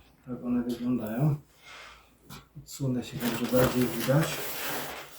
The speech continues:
Coś tam jeszcze w środku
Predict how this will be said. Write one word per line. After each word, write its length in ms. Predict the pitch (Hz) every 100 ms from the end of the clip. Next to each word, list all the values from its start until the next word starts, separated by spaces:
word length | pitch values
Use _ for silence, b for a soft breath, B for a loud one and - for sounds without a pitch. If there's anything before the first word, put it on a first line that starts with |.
| - - - - - - - - - - - - - 143 135 - - - - - - - - - - _ _ - - - - - - - - - - 139 - - - - - -
Coś 180 | 139 -
tam 200 | 135 131
jeszcze 260 | 127 - 131
w 60 |
środku 600 | - 127 117 - 160 165